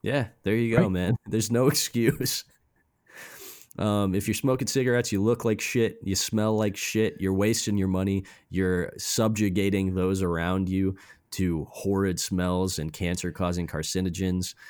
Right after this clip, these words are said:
Speaker 1: It's a selfish act. It's a stupid act. It's, uh, there's nothing good about it. If you're smoking cigarettes in twenty twenty, reassess your fucking life.
Speaker 2: Hey, it, it, it's not nineteen fifty-two, James Dean.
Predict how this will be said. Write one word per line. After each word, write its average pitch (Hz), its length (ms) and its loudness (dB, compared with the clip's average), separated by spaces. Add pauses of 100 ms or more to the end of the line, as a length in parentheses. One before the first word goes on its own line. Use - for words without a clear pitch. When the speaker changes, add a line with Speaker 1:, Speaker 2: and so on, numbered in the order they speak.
(180)
Speaker 1:
It's - 120 -6
a - 40 -4
selfish 95 480 -2
act. 95 360 0
It's 78 240 -6
a 71 140 -4
stupid - 540 -2
act. 90 420 -2 (300)
It's, - 420 -6
uh, 76 440 -2
there's 95 180 -2
nothing 113 320 2
good 95 180 0
about 85 260 0
it. 82 80 -2
If 78 120 -6
you're 87 80 -4
smoking 98 340 -2
cigarettes 85 460 -4
in 78 60 -4
twenty 78 280 -4
twenty, 76 340 -6
reassess 76 480 -6
your - 80 -16
fucking - 280 -16 (120)
life. - 200 -20
Speaker 2:
Hey, 95 380 2
it, 123 260 0
it, 123 200 0
it's 120 240 2
not 127 280 2
nineteen 117 480 2
fifty-two, 101 600 0
James 90 340 0
Dean. 87 360 -2